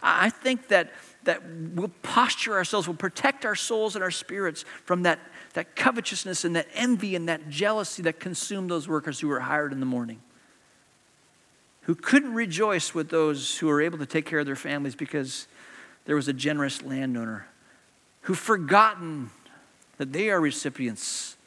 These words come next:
of generosity themselves. So let, let's just bow our heads, close our eyes, and can we just process this for a moment?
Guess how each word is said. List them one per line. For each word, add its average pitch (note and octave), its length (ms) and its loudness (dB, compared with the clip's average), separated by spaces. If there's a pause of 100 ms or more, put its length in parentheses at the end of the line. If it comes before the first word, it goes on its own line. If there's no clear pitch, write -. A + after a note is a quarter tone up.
(360)
of A#2+ 120 -6
generosity B2+ 760 -2 (100)
themselves. - 840 -12 (1120)
So A3 160 -2
let, B3 140 4 (340)
let's C4+ 140 -2
just A3+ 140 -8
bow F#3+ 120 6
our F#3+ 120 6
heads, F3 240 0
close E3 280 -2
our D3+ 100 2
eyes, D3 300 2
and C#3 160 -4 (500)
can F#3 120 -4
we C#4+ 100 6
just - 240 -2
process F3 640 2
this G3 160 -4
for G3+ 100 -2
a F#3 60 0
moment? F3+ 440 -2